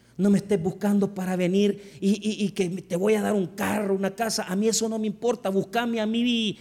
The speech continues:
búscame a mí. Mire cuánto hijo tan difícil hay que buscan a los papás solo para sacarlos usted. ¿Sabe cómo se llama eso? Los chuceadores les dicen. Porque ahí llegan a la casa,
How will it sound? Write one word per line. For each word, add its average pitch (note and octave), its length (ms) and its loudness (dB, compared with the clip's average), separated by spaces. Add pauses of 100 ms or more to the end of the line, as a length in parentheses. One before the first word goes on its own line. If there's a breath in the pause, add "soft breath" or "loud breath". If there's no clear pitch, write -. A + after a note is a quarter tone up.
búscame A3 440 0
a G#3+ 40 0
mí. A#3+ 320 0
Mire G#3+ 280 2
cuánto A#3+ 420 2
hijo A#3 380 2 (260 loud breath)
tan C4 260 6
difícil B3 520 2
hay A3+ 240 2 (880 loud breath)
que - 340 -2 (140)
buscan A#3 480 2
a G#3+ 40 2
los G#3+ 140 2
papás G#3+ 360 -4
solo B3 280 0
para G#3+ 200 -6
sacarlos B3 600 -6
usted. - 320 -12 (800)
¿Sabe B3+ 300 0
cómo B3+ 180 2
se A#3 100 2
llama B3 280 2
eso? A#3+ 100 0
Los G3+ 140 4
chuceadores G#3+ 600 2
les A#3 140 0
dicen. B3+ 360 -6 (1080)
Porque - 560 -2
ahí D#4+ 220 4
llegan D#4+ 280 4
a D4+ 60 0
la C#4+ 140 0
casa, C4+ 340 2